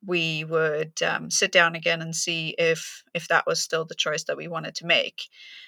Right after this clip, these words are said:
uh, to see if we actually enjoyed working together and we thought we could, could, um, could grow the company. So uh, by the time we sat down at, at Christmas, actually, and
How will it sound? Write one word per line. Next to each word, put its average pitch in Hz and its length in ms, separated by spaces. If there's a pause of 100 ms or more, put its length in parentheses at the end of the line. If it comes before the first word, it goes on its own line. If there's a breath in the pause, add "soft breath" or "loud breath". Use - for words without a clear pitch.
(180 loud breath)
uh, - 360
to 175 100
see 165 200
if 160 120
we 160 160
actually 160 300
enjoyed 160 320
working 160 320
together 165 320
and 170 180
we 165 80
thought 160 300 (220)
we 170 160
could, 165 260 (160)
could, - 340 (120)
um, - 500
could 170 180
grow 170 240
the 160 120
company. 175 520
So 175 420 (600 loud breath)
uh, 69 160
by 190 200
the 185 100
time 208 260
we 175 80
sat 175 320
down 175 320
at, 151 220
at 160 280
Christmas, 175 440
actually, 156 400
and 160 240